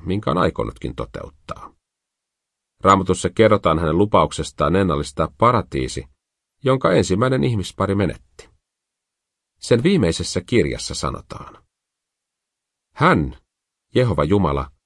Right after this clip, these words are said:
pyyhkii pois kaikki kyyneleet heidän silmistään, eikä kuolemaa enää ole, eikä surua, eikä valitushuutoa, eikä kipua enää ole. Entiset ovat kadonneet." Ilmestys kaksikymmentäyksi, neljä.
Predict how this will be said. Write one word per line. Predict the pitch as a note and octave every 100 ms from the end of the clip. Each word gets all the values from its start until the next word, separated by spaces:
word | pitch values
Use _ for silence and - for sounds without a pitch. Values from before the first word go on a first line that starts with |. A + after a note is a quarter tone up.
| _ _ _ _ _ -
pyyhkii | C3+ C#3 A2+ G2+
pois | A#2 G#2+ -
kaikki | - C#3+ E3+ G2
kyyneleet | - A#2+ F2 D2 C#2+ -
heidän | D2+ D2
silmistään, | - G2 C#2+ C2+ - C#2 C2 C#2 _ _ _ _ _ -
eikä | A#2 A2 -
kuolemaa | B2 C3+ G#2+ D#2+ E2+ E2
enää | A2+ A2+
ole, | D#3 D3+ D2 - _ _ _ _ -
eikä | G2 F2
surua, | - C3 B2 A#2 G#2
eikä | D#2 F#2
valitushuutoa, | G#2+ G#2+ F#2 F2+ - F2 E2 E2
eikä | F2+ A2
kipua | D#3 E3+ E2+ D2
enää | D2 D#2 C#2+ -
ole. | D2+ C2 - _ _ _ _ _ _ _ -
Entiset | B2 C3+ D2 C#2+ -
ovat | C#2+ D2
kadonneet." | - D#2 - - - - - _ _ _ _ _ _ _ _ _ _ _ _ -
Ilmestys | F#2+ D2 - D2+
kaksikymmentäyksi, | - F2+ - D#2 C2+ - E2 F#2 - - - _ _ -
neljä. | - - -